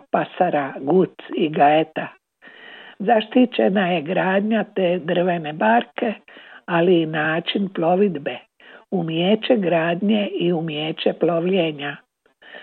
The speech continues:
Mošćenička Draga i Kvarnerski otoci su stotinama godina njegovali taj drveni brod. Zanimljivo je da ih je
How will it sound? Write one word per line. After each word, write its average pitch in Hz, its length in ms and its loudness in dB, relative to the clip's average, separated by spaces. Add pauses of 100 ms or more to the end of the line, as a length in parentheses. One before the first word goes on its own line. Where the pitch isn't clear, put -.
(220)
Mošćenička 180 960 -2
Draga 185 540 -2 (460)
i 156 140 -2
Kvarnerski - 920 -2
otoci - 520 -6 (140)
su 147 220 -10 (1040)
stotinama 165 720 0
godina 147 640 -4
njegovali 147 720 -6 (440)
taj 147 220 0
drveni 147 520 -2
brod. 139 360 -4 (880)
Zanimljivo 196 720 2
je 165 280 4 (120)
da 160 280 0
ih 170 180 -2 (220)
je 170 320 0